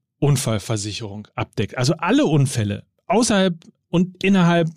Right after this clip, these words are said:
beim Arbeitsplatz, Kindergarten, Schule, Uni, auf dem Hinweg, auf dem Rückweg. Alles das ist versichert. Und das ist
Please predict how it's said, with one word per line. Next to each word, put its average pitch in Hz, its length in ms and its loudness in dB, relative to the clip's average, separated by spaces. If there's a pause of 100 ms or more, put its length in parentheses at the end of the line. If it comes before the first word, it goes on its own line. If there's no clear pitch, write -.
(240)
beim 196 200 2
Arbeitsplatz, 151 640 0
Kindergarten, 160 540 2
Schule, 185 360 2
Uni, 170 340 2 (300)
auf 160 140 -2
dem 180 140 4
Hinweg, 175 360 4
auf 165 120 -4
dem 185 120 4
Rückweg. 156 400 0
Alles 277 240 0
das 220 200 0
ist - 340 -4 (160)
versichert. 156 520 0 (320)
Und 160 220 2 (380)
das - 360 -2 (380)
ist 165 240 -2